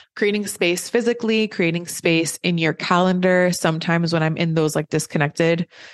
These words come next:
phases and I just feel like I'm going through the motions, I'm just like, "I need a day where I don't see anything on my calendar and I can just move from thing to thing or from space to space." And, like, that really helps me too. And then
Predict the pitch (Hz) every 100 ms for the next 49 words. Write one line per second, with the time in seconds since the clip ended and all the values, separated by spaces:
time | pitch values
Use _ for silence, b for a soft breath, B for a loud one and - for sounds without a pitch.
0 | B - 190 185 190 175 160 156 160 -
1 | 160 160 165 160 165 160 165 160 156 160
2 | 180 170 165 160 160 160 - 165 165 160
3 | 160 170 180 214 - _ _ _ _ 190
4 | 175 175 160 165 165 160 160 170 - 170
5 | 160 160 151 151 147 143 151 170 165 156
6 | 151 165 151 165 160 - - - _ _
7 | - 175 170 165 - - 190 170 - _
8 | _ - 160 165 160 165 - 156 156 156
9 | 147 160 156 - 151 151 - 160 - 143
10 | 160 151 151 147 156 - - 165 151 151
11 | 160 165 151 151 139 - - 156 147 160
12 | 190 - _ _ _ - 208 208 202 196
13 | 202 202 190